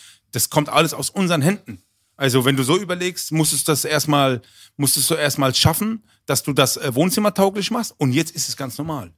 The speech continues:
der absolute Standard, dass einer Habibi rappt, dass einer Alhamdulillah rappt, Mashallah oder, oder, oder. Jetzt sind Hooks, die heißen Habibi, Habibu, ist ganz normal. Damals hätten, hätte man über dich gelacht.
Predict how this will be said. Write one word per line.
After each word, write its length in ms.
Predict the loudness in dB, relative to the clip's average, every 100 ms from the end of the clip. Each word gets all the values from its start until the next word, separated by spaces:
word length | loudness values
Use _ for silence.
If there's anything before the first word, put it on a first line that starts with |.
| -8
der 80 | -8
absolute 360 | -4 -6 -4
Standard, 440 | -2 0 0 -2 -6 -14
dass 140 | -12 -8
einer 260 | -4 -4
Habibi 340 | -4 -2 0 2
rappt, 320 | 2 0 -8 _ _
dass 120 | -12
einer 220 | -8 -6
Alhamdulillah 520 | -4 -4 -4 0 4 6
rappt, 240 | 4 2
Mashallah 640 | 2 2 2 4 4 2 -2 -16 -20 -2
oder, 240 | 2 2
oder, 180 | 2 2
oder. 160 | 4 4
Jetzt 240 | 2 2
sind 180 | -2 2
Hooks, 320 | 2 2 -6
die 380 | -2 -2 -2 -2
heißen 320 | 0 0 0
Habibi, 360 | 0 0 0 0
Habibu, 480 | 2 2 2 2 0
ist 100 | 2
ganz 220 | 0 0
normal. 300 | -4 -2 0
Damals 420 | 0 0 -2 -4
hätten, 340 | -10 -8 -10 -8
hätte 180 | -10 -4
man 120 | -4
über 120 | -4
dich 140 | -4 -6
gelacht. 360 | -4 -4 -8